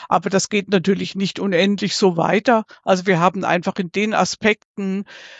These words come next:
wo wir die Intelligenz beeinflussen konnten, da haben wir jetzt das Optimum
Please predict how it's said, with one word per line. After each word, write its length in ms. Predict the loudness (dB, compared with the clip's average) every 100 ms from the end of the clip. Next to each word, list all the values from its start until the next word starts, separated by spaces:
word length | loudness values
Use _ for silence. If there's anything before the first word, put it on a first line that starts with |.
| -12
wo 280 | 2 4 6
wir 120 | 4
die 140 | 4 0
Intelligenz 680 | 0 0 0 2 2 0 0
beeinflussen 760 | 2 4 2 -2 -4 -2 -4
konnten, 640 | 0 2 2 0 -6 -6 -6 _ -2
da 160 | 0
haben 160 | 0 0
wir 80 | 0
jetzt 240 | 0 -2
das 160 | -4 -2
Optimum 680 | -6 -2 -2 2 0 -2